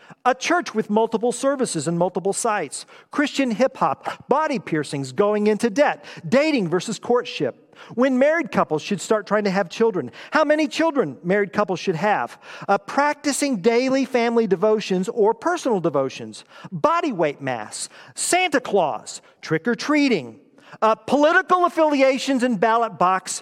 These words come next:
preferences. Tattoos. Uh, married couples and contraceptives. V-, vaccination or not. Reciting the Pledge of Allegiance.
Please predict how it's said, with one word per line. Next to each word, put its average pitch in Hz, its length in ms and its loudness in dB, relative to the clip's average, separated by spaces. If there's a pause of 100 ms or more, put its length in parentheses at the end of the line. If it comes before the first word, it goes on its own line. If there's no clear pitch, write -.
preferences. 131 760 -4 (1080)
Tattoos. 247 840 -2 (440)
Uh, 208 220 2
married 262 400 0
couples 277 380 2
and 254 100 -2
contraceptives. 214 840 -2 (280)
V-, 156 260 -10
vaccination 311 920 2
or 302 220 2
not. 254 360 2 (520)
Reciting 285 520 2
the 285 80 2
Pledge 262 280 2
of 220 80 -2
Allegiance. 196 580 -2